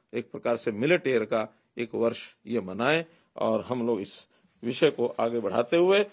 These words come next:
वर्ष में, आने वाले वर्ष में हम कैसे और ज्यादा मेहनत से काम कर सकें,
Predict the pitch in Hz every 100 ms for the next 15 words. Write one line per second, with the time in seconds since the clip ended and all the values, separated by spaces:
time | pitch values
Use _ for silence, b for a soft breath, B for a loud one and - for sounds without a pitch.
0 | b b b 123 113 110 127 185 - 143
1 | 123 - _ b b 117 139 151 139 117
2 | 104 170 - 185 196 202 b b 131 123
3 | 160 170 - 143 - _ _ - - 262
4 | 165 147 135 107 - _ _ _ _ -
5 | 135 151 196 190 151 - 131 131 - 180
6 | 190 190 208 214